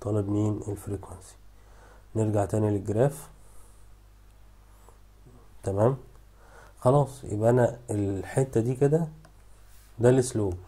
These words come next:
بس بطريقة ايه؟ ان انا عملت واي على اكس. طيب وطريقة ان انا عملت تو بوينت وجبت واي تو ماينس واي وان على اكس تو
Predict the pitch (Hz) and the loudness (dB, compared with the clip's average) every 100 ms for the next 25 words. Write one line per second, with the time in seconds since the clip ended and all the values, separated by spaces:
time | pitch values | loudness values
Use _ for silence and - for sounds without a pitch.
0 | - 104 - 107 117 123 127 117 117 117 | -8 -6 -4 -2 2 2 2 2 2 0
1 | - - - - - - 101 113 113 104 | -4 -20 -20 -20 -20 -10 -2 4 6 6
2 | 110 120 117 107 104 123 156 165 123 107 | 6 4 4 2 4 6 6 6 4 4
3 | 90 90 - - - - - - - - | -2 -6 -10 -12 -14 -18 -20 -20 -20 -20
4 | - - - 110 104 107 110 113 135 - | -20 -20 -2 0 2 0 2 2 2 2
5 | 120 127 117 117 120 120 - 120 113 117 | 2 4 4 4 2 0 0 2 4 4
6 | 113 107 104 117 110 110 110 110 117 107 | 4 0 0 0 0 2 2 2 2 2
7 | 101 92 - 107 107 107 95 92 117 - | 0 -2 -2 0 0 0 0 -2 -4 -6
8 | 104 117 | -2 2